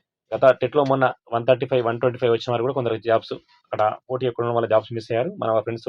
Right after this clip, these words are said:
కాల్ చేశారు చాలామంది. మరి ఆ రోజు పేపర్ మాత్రం చాలా టఫ్ ఇవ్వడం జరిగిందని డీఎస్సీ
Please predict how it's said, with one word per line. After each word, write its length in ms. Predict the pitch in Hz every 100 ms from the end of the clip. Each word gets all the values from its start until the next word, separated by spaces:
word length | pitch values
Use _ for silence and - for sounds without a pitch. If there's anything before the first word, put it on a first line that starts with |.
| 120
కాల్ 180 | - 110
చేశారు 240 | 110 120
చాలామంది. 380 | 107 110 113 131 202 _ - _
మరి 140 | - 110
ఆ 80 | 110
రోజు 180 | 120 117 _ _ _ -
పేపర్ 200 | 120 131
మాత్రం 260 | 120 143 185 - _ _ _ _ _ _
చాలా 180 | 120 123
టఫ్ 200 | 123 127
ఇవ్వడం 220 | 123 117 117
జరిగిందని 380 | 120 117 131 190 _ _
డీఎస్సీ 400 | 123 135 - 143